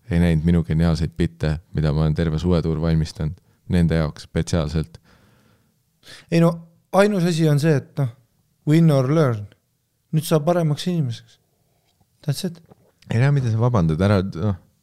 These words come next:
Speaker 2: Nüüd
Speaker 1: Lo-,
Speaker 2: loodame, et elu lõpuni sa
Speaker 1: loodame, et sa midagi õppisid, aga vaadates seda, et sa praegu
Speaker 2: Mhm.
Speaker 1: samal ajal, kui sa enda arust teed mingit vabandust, naerad mulle näkku ja oled täiesti mälus.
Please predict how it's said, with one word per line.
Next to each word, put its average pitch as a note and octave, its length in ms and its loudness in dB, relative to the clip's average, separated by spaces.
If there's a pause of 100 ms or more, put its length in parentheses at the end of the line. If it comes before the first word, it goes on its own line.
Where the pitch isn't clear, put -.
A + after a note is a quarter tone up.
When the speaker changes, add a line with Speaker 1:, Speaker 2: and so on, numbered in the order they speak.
(360)
Speaker 2:
Nüüd E3+ 100 0
Speaker 1:
Lo-, F#3+ 120 4
Speaker 2:
loodame, E3+ 300 2
et E3 160 -4
elu G3+ 300 2
lõpuni E3 440 0 (300)
sa E3+ 180 -2 (680)
Speaker 1:
loodame, A#2 360 4
et F#2 100 0
sa A2 80 -2
midagi A2+ 260 2
õppisid, F#2+ 380 -2
aga E2+ 160 0
vaadates G2 400 0
seda, G2+ 260 2
et E2 60 -2
sa - 120 -6
praegu F2+ 500 2
Speaker 2:
Mhm. C#3 100 -4
Speaker 1:
samal G#2+ 300 2
ajal, F#2 260 2
kui E2 140 0
sa F2 240 0 (200)
enda G#2 320 2
arust E2 220 0
teed F2 220 0
mingit E2 340 -2
vabandust, E2 600 0 (400)
naerad G2+ 400 2
mulle E2 260 4
näkku F#2+ 340 0
ja D#2+ 80 2
oled D#2 160 -2
täiesti E2+ 400 0
mälus. F2 380 2